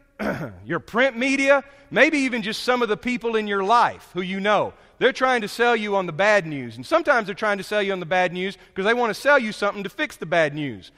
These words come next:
whether it's a security plan or a pharmaceutical or something else. I don't know. But they're trying to sell you on the bad news. Don't you buy it. Don't be naive. But we need to know that the good news is that which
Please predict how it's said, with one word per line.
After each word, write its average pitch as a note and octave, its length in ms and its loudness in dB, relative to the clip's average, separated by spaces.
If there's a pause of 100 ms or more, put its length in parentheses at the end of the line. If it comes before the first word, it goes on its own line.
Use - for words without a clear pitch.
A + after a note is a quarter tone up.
(220)
whether F3+ 200 0
it's E3 140 -6
a C#3 40 -14
security G#3+ 380 -6
plan G3 260 -2
or F#3 80 0
a D#3+ 60 -4
pharmaceutical F#3+ 600 -4
or E3+ 80 -4
something F#3 340 -6
else. D3+ 220 -2
I G3 140 4
don't G3+ 140 0
know. G3+ 200 -2 (440)
But E3 120 -4
they're D4 120 2
trying C#4+ 420 2
to A3+ 80 -4
sell C4 320 4
you A3+ 200 -2
on A3 80 0
the G#3 80 -6
bad A#3 320 0
news. C#3 320 -8
Don't G#3+ 460 0 (120)
you A3+ 340 -8
buy C#4+ 440 0
it. - 260 -6 (880)
Don't D#4+ 200 4
be D4 100 2
naive. A#3+ 680 0 (1000)
But G#3 100 -18
we D#4 140 -6
need D#4 160 -6
to C4 80 -6
know D4 360 2
that G#3 180 -10
the A3 100 -4
good C#4 340 -8
news G#3+ 340 -6
is G#3 240 -10
that A3 340 -2
which G#3+ 220 -10